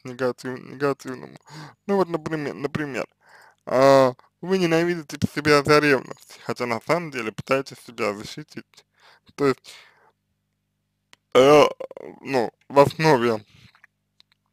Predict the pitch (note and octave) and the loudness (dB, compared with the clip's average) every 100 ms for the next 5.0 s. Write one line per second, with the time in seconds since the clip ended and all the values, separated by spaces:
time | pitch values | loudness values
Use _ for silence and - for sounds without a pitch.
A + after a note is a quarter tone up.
0 | _ _ _ _ _ _ _ - _ - | _ _ _ _ _ _ _ -20 _ -20
1 | - - A2+ A2 G#2+ G2+ E2+ A#2+ C3+ C3 | -12 -6 0 2 2 2 -2 2 4 4
2 | - C#3+ C3+ A2 A2 A#2 A#2+ A#2+ A#2 - | 0 0 0 0 -4 -2 0 0 -2 -2
3 | - B2 A#2+ - E3 G#3 B3 C#3+ - A#2+ | 2 4 4 4 4 4 2 -12 -12 -6
4 | A#2 - E3 - B2 A2+ B2+ E3 E3 | 2 2 2 -8 -6 0 2 2 0